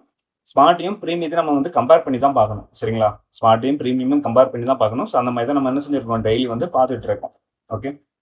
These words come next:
So, நம்ம என்ன சொல்லியிருக்கோம் அப்படின்னா, சிந்தெடிக் ஃபியூச்சருக்கு மார்க்கெட் மேல இருந்தாங்க அப்படின்னா,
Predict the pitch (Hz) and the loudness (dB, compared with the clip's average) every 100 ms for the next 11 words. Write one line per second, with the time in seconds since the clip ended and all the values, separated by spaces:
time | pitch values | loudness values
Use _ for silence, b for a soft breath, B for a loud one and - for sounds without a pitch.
0 | _ 160 151 127 139 151 151 143 131 104 | _ 0 2 2 0 -2 -2 -2 -2 -2
1 | 98 110 170 - - 180 208 220 220 147 | -2 0 0 -2 -10 -10 -4 -6 -4 -8
2 | - 104 107 135 151 127 135 160 123 135 | -6 -8 -2 -2 0 0 0 -4 -2 0
3 | 170 170 123 117 113 95 92 98 | 2 2 0 -2 -2 -6 -6 -2